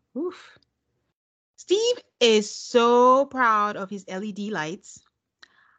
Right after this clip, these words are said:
I want to say that this is very strange, except my husband loves him some L E D lights. So I, I don't know if I was glad to see that there are other people of his kind, <laughs> but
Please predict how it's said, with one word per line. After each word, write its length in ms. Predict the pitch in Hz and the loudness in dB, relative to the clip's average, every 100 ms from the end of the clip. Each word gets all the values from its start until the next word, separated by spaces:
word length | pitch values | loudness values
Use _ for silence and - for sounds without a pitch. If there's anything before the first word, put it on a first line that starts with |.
| _ - | _ 2
I 300 | 339 381 466 | 2 2 -2
want 160 | 415 370 | -4 -6
to 80 | 330 | -6
say 180 | 302 262 | -4 -2
that 180 | 226 | -4
this 180 | 208 214 | -4 -10
is 180 | 233 220 | -10 -12
very 360 | 208 226 220 208 | -8 -6 -6 -8
strange, 640 | - 214 190 180 185 185 - | -10 -4 -2 -2 -4 -6 -14
except 340 | 214 - 233 | -8 -6 -4
my 120 | 226 | -4
husband 680 | 226 233 220 202 170 170 185 | -4 -6 -4 -4 -4 -4 -2
loves 320 | 226 269 196 - | 2 2 0 -2
him 200 | 190 180 | -4 -4
some 180 | 165 165 | -6 -8
L 160 | 175 | -8
E 80 | 175 | -8
D 180 | 170 165 | -10 -12
lights. 440 | 160 151 147 - - _ _ _ _ | -10 -14 -16 -20 -20 _ _ _ _
So 580 | - 277 269 269 269 269 | 0 4 6 6 4 0
I, 960 | 240 247 254 262 262 269 262 262 262 - _ _ _ _ _ _ _ - | -2 0 0 0 -2 -2 -4 -6 -8 -12 _ _ _ _ _ _ _ 0
I 100 | 269 | 0
don't 140 | 330 | 2
know 80 | 359 | -2
if 100 | 370 | 0
I 80 | 370 | 0
was 140 | 269 | -2
glad 300 | 214 208 226 | 0 0 0
to 80 | - | -8
see 420 | 226 220 220 226 240 | -12 -8 -6 -6 -8
that 220 | 220 190 _ _ | -10 -10 _ _
there 340 | 185 202 190 | -6 -4 -2
are 100 | 190 - | -4 -4
other 180 | 202 247 | -2 -2
people 300 | 254 - 247 | -4 -2 -2
of 100 | 233 | -2
his 160 | 240 | -10
kind, 460 | - 214 226 247 254 _ _ | -8 -8 -6 -6 -8 _ _
<laughs> 220 | _ _ | _ _
but 200 | 208 294 | -2 -2